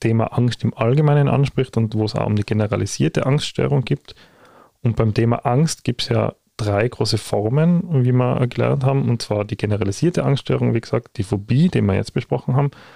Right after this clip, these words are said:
und die Panikattacke. Und alle, die das Thema Panikattacke oder Panikstörung auch noch, ähm, irgendwie mitbekommen wollen, die können am besten unseren Podcast abonnieren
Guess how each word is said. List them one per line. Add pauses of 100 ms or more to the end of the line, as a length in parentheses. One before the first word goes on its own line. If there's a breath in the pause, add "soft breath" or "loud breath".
(260 loud breath)
und
die
Panikattacke.
Und
alle,
die (400 soft breath)
das
Thema
Panikattacke
oder
Panikstörung
auch
noch,
ähm,
irgendwie (800)
mitbekommen
wollen,
die
können
am
besten
unseren (640 soft breath)
Podcast
abonnieren